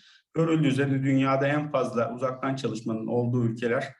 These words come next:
en başında Finlandiya geliyor, yüzde yirmi beşte. Türkiye yüzde üç oranında olduğunu söyleyebiliriz.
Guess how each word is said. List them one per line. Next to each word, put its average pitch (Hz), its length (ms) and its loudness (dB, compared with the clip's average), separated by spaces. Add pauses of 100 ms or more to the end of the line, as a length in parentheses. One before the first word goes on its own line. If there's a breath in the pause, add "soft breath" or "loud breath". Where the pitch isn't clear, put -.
(400 soft breath)
en 120 140 0
başında 123 320 0
Finlandiya 123 560 0
geliyor, 98 300 0
yüzde 113 260 -2
yirmi 113 240 0
beşte. 113 380 -4
Türkiye 147 340 0
yüzde 139 240 2
üç 147 160 -4
oranında 110 640 0 (360)
olduğunu 135 360 0
söyleyebiliriz. 131 1120 -2